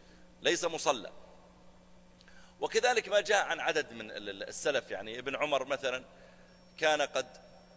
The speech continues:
إذا، إذا جاء إلى مكة ينصب خيمته التي يصلي فيها في داخل الحرم وينصب بيته في خارج الحرم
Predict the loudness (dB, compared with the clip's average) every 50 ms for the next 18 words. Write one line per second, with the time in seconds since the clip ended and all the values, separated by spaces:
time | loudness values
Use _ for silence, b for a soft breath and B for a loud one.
0 | -20 -20 -18 -12 -8 -2 2 2 2 2 2 0 2 2 2 4 4 2 2 2
1 | 0 0 0 0 0 -2 -4 -4 0 0 0 0 -2 -10 -20 -20 -20 -20 -20 -20
2 | -20 -20 -20 -14 -6 -4 -2 -2 -2 -2 -4 -6 -6 -6 -6 -4 -4 -4 -2 -2
3 | -4 -2 -2 -4 -4 -4 -6 -6 -6 -6 -4 -4 -4 -4 -6 -6 -4 -2 -2 0
4 | 0 -2 -2 -2 -2 -2 -2 -2 -4 -2 0 0 0 0 -2 -6 -6 -4 -2 0
5 | 2 2 0 -2 -2 -4 -2 -2 -2 -2 -4 -4 -4 -4 -4 0 0 0 0 0
6 | -2 -2 -2 -4 -6 -8 -4 0 0 2 2 0 -4 -4 0 0 0 0 -2